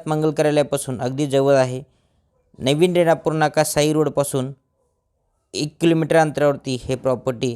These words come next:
आपल्याकडे विक्रीसाठी उपलब्ध आहे. ज्यांना कुणाला खरेदी करायचं असेल, त्यांनी लवकरात लवकर संपर्क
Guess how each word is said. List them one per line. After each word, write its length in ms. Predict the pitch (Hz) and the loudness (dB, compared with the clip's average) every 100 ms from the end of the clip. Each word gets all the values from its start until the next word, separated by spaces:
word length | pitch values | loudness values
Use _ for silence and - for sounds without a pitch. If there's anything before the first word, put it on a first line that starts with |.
| - | -6
आपल्याकडे 380 | 131 127 131 131 | -4 -2 0 -2
विक्रीसाठी 580 | 120 123 147 143 123 | -4 -4 -4 -2 -2
उपलब्ध 380 | 135 113 123 113 | -4 0 -2 4
आहे. 320 | 127 117 120 143 - | 2 2 -4 -6 -4
ज्यांना 240 | 127 135 | -2 -2
कुणाला 260 | 139 143 143 - | -2 0 0 0
खरेदी 240 | 135 143 | -2 -2
करायचं 320 | 147 147 123 | 0 0 0
असेल, 200 | 123 127 | -4 -6
त्यांनी 240 | 113 120 123 | -6 -4 -4
लवकरात 280 | 120 135 131 | -2 -2 -2
लवकर 240 | 131 123 135 | -4 -4 -6
संपर्क 400 | - 127 - | -6 -6 -6